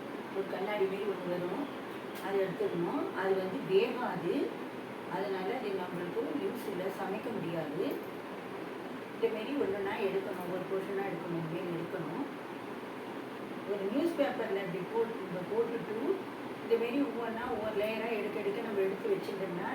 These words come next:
நறுக்கிறதுக்கு நமக்கு ரொம்ப வசதியா இருக்கும். அதுக்கு முன்னாடி இந்த ஒரு பாத்திரத்துல ஒரு லிட்டர், ஒன்றரை லிட்டர் அளவுக்கு தாராளமா ஜலம் எடுத்து வச்சுட்டு, அதுல நல்லா ஒரு கரண்டி தயிரை விட்டு நல்லா க-, கலக்கிட்டா, கலக்கிட்டு, அதுக்கப்புறமா இந்த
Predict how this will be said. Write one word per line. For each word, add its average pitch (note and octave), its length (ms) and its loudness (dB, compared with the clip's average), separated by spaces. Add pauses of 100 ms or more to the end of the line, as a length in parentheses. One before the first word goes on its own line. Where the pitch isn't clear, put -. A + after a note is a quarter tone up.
(120)
நறுக்கிறதுக்கு F#3+ 600 0
நமக்கு E3+ 280 -2
ரொம்ப F3+ 160 0 (100)
வசதியா G#3+ 460 2
இருக்கும். F3+ 400 0 (840)
அதுக்கு A3 260 0
முன்னாடி F#3+ 340 0 (100)
இந்த C4+ 200 6
ஒரு - 80 0 (100)
பாத்திரத்துல G3 600 2 (800)
ஒரு G3+ 180 2
லிட்டர், G#3+ 340 -2
ஒன்றரை G3+ 300 2
லிட்டர் F3+ 280 0
அளவுக்கு G#3 320 2
தாராளமா F#3+ 480 0
ஜலம் F#3+ 260 0
எடுத்து F3 240 0
வச்சுட்டு, F#3 380 0 (460)
அதுல G4+ 320 0
நல்லா G#4 180 -2 (140)
ஒரு G4 180 4
கரண்டி - 260 0 (120)
தயிரை A#3+ 400 0
விட்டு F#3+ 200 2 (140)
நல்லா G#3 480 0
க-, F#3 280 0
கலக்கிட்டா, G3 520 0 (600)
கலக்கிட்டு, A3+ 520 0 (120)
அதுக்கப்புறமா A3+ 560 2
இந்த C4+ 120 6